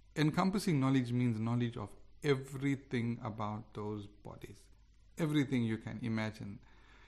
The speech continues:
Exactly where they are, what their orbits look like, what their composition is, where they're gonna move to next,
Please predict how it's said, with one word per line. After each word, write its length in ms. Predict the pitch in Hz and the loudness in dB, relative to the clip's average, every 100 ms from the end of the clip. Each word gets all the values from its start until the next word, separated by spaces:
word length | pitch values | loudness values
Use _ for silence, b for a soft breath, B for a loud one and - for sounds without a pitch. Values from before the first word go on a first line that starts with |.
| b | b
Exactly 600 | 120 107 113 135 - 151 | -2 0 2 2 0 0
where 220 | 120 117 110 | 2 2 0
they 200 | 113 - | -4 -4
are, 240 | 110 104 | -4 -2
what 200 | 104 113 | -4 -4
their 120 | - - | -4 -4
orbits 340 | 127 113 117 - - | -6 -4 -6 -6 -12
look 140 | - | -8
like, 180 | 104 101 | -10 -6
what 220 | 120 131 | -4 -2
their 80 | 135 | -2
composition 800 | - 123 113 113 117 113 120 113 - - | -2 -4 -2 -2 -2 -4 -8 -10 -8 -4
is, 400 | 113 107 104 - b b b b b b - - - - - - | -2 -2 -6 -10 b b b b b b -20 -20 -20 -20 -20 -12
where 340 | 143 120 127 135 | -2 6 8 8
they're 100 | 135 | 4
gonna 220 | 127 120 | 4 4
move 380 | 113 113 113 - | 2 2 0 -4
to 140 | - | -4
next, 440 | 113 110 107 - | -2 -2 -6 -10